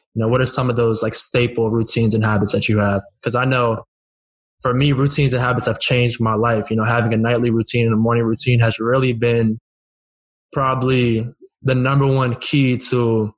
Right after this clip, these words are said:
a lot of the things that I'm starting to manifest into my life. And so talk to me about some of those.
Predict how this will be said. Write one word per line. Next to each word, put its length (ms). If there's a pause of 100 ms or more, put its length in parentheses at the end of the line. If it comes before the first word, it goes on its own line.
(160)
a 40
lot 160
of 60
the 60
things 220
that 80
I'm 80
starting 260
to 60
manifest 480
into 180
my 140
life. 280 (180)
And 100
so 180
talk 260
to 60
me 60
about 240
some 160
of 60
those. 240